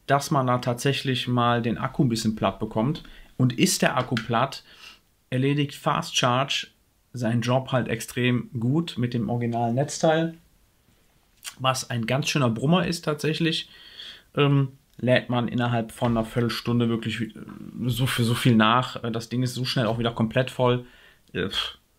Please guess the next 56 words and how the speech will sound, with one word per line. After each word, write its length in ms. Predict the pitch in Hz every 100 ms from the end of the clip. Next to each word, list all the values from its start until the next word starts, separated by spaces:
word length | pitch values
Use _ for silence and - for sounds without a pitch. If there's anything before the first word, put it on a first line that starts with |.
| -
stört 360 | - - 139 -
einen 200 | 110 110
da 80 | 107
nicht. 240 | 123 123
Und 80 | 110
beim 140 | 113
Streamen 380 | 113 - 165 165
wie 60 | 147
bei 140 | 139
mir, 220 | 135 135
ich 100 | 131
hab's 160 | 127 -
halt 120 | 117
für 100 | 113
Streaming 340 | 110 - 143 127
auch 80 |
mal 120 | 123 113
benutzt, 420 | 123 123 123 -
um 100 | 120
die 80 | 113
Langzeit, 600 | 117 139 - 127 123 - - - - - _
ähm, 240 | 123 123
Performance 520 | 113 123 131 127 123 123
da 100 | 120
mal 120 | 117
rauszubekommen, 760 | 120 123 127 120 123 120 113 - - _
da 80 | 120
lädst 340 | 117 120 120 123
du 40 |
einfach 260 | 95 110 120
ja 100 | 117
permanent 560 | 135 123 117 135 139
bei, 380 | 135 127 131 131 _ _ _
ähm, 240 | 120 117 110
egal 360 | 113 117 120 117
auf 100 | 117
welchem 220 | 113 110
Status 400 | - 120 117 -
du 80 | 113
bist, 200 | 120 117
egal 480 | 113 113 123 131
wie 80 | 135
hoch 200 | 135 135
der, 140 | 131 123
die 180 | 120
C 140 | 123 127
P 120 | -
U 80 | 147
taktet, 480 | - - - 135 127
wie, 320 | 120 120 113
wie, 320 | 120 117 113
wie 360 | 110 117 110 110
hell 180 | 135
das 160 | 151 135
Display 400 | 165 165 151 104
ist, 240 | 135 -